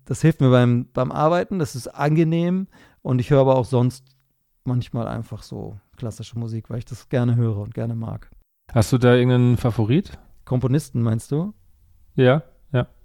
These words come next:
Speaker 1: Es gibt einen, ein Stück von Mozart, das heißt Klarinettenquintett, das mag ich besonders gerne. Vielleicht ist das mein Favorit.
Speaker 2: Okay, das, also, das überrascht mich <laughs> gerade sehr. Warum,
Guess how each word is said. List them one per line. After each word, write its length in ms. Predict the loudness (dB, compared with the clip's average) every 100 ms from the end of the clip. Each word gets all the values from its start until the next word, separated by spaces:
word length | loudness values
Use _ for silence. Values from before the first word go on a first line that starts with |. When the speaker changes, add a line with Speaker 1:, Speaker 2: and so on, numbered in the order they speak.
| -14
Speaker 1:
Es 160 | -10 -4
gibt 180 | -4 -4
einen, 440 | 2 4 6 4
ein 220 | 2 0
Stück 380 | 0 0 -2 -2
von 200 | 0 2
Mozart, 520 | 4 2 2 0 0
das 140 | -2 0
heißt 500 | 0 0 -8 _ -4
Klarinettenquintett, 880 | 0 2 0 -2 -2 -2 -2 -6 -6
das 160 | -6
mag 160 | -4 -4
ich 80 | -6
besonders 400 | -4 -2 -4 -6
gerne. 420 | -8 -6 -6 -8 _
Vielleicht 240 | -4 -2 -2
ist 80 |
das 100 | -4
mein 140 | -6 -6
Favorit. 480 | -6 -8 -8 -10 -14 -20 _ _ _ _ _
Speaker 2:
Okay, 440 | -2 2 4 4 2 -8 _
das, 260 | -6 -6 -6
also, 340 | -2 0 0
das 320 | -2 -10 -6
überrascht 360 | -2 0 -2 -2
mich 160 | -4 -2
<laughs> 0 |
gerade 200 | -2 0
sehr. 360 | 0 2 2 2 -8 -4
Warum, 320 | 0 2 2